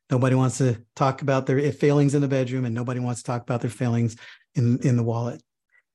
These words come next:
And you just gotta, you gotta overcome it. The ego isn't gonna help you. You just gotta let, put it aside and say, "I need help."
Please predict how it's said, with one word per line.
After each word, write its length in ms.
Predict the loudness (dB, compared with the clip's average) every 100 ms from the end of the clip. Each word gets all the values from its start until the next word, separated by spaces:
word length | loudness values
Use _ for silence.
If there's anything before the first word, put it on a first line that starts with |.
| _
And 340 | 0 2 2 2
you 100 | 0
just 200 | 2 0
gotta, 260 | 0 2 2
you 60 |
gotta 180 | 4 4
overcome 360 | 2 0 -2 -2
it. 140 | -4
The 100 | -4
ego 300 | -2 2 2
isn't 160 | 2 0
gonna 140 | 0
help 220 | -2 -4
you. 180 | -6 -10 -4
You 100 | -2
just 180 | 0 0
gotta 180 | 0
let, 200 | 0 -2
put 140 | -2 -2
it 80 | -2
aside 320 | -4 -4 -4
and 60 | -4
say, 120 | -4
"I 60 | -2
need 160 | 0
help." 260 | 0 -2